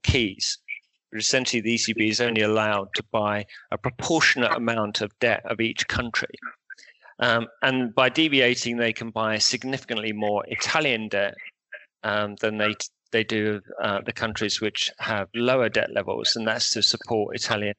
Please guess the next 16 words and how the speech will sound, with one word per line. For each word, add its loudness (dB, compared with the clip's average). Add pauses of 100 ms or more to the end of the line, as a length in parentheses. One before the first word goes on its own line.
(280)
bond 2
yields. 0
And, -4
but 0
for -2
this 4
to 2
happen, 0 (800)
I -2
think 2
Italy 2
would 0
have 0
to -6
commit -2
to, 0